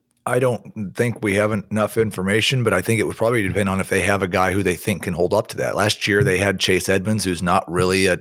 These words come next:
a twenty, twenty-five touch a guy game. He's done it a couple times, but they don't wanna do it with him all season. And they had Connor, who has a really long list of injuries. I doubt they wanna do that with a rookie and hand him that type of workload, but Fournette might be one of the guys on the market who has shown the ability to do that.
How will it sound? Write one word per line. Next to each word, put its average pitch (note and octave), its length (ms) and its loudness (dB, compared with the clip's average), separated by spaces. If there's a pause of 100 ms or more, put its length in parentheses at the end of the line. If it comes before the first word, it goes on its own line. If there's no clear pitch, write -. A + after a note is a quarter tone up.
(100)
a E2 80 0
twenty, F2+ 400 0
twenty-five F2 540 -2
touch F#2 180 0
a E2+ 60 -4
guy E2+ 180 2
game. F2+ 320 0
He's F2 140 -6
done G2 100 2
it D#2 80 -2
a D2+ 60 -6
couple F#2+ 240 0
times, F2 320 -2
but D#2+ 120 -6
they F2 80 0
don't E2+ 120 -4
wanna E2+ 160 -2
do F2 40 0
it - 40 -4
with - 100 -6
him F2+ 60 0
all D#2+ 100 0
season. F#2+ 420 -2 (440)
And G2+ 80 -2
they G2 60 2
had G2+ 180 0
Connor, G2+ 420 0
who F#2 140 0
has F#2 160 2
a D#2+ 60 -6
really F#2 280 0
long F#2 320 0
list F#2+ 240 0
of D#2+ 80 -6
injuries. F#2 480 -4 (480)
I G2+ 80 2
doubt G#2+ 320 0
they G#2+ 80 4
wanna G#2 240 2
do G2+ 120 0
that F2+ 140 2
with F2+ 140 -2
a D#2+ 60 -2
rookie F#2+ 400 0
and F2 100 0
hand F#2 180 0
him A#2 180 2
that D#2 120 0
type E2 180 -4
of D2+ 60 -6
workload, C#2+ 460 -8 (100)
but G#2 320 0 (420)
Fournette B2 500 0
might A#2 200 0 (140)
be A#2 180 0
one G#2 300 2
of A2 80 0
the G#2 80 2
guys G#2 320 0
on G#2+ 220 0
the F#2+ 280 0
market G#2 380 -2
who G2 140 0
has F#2 120 0
shown A2 280 0
the G2+ 100 0
ability G#2 340 0
to F2 100 -4
do F#2 180 -2
that. A#2+ 220 -6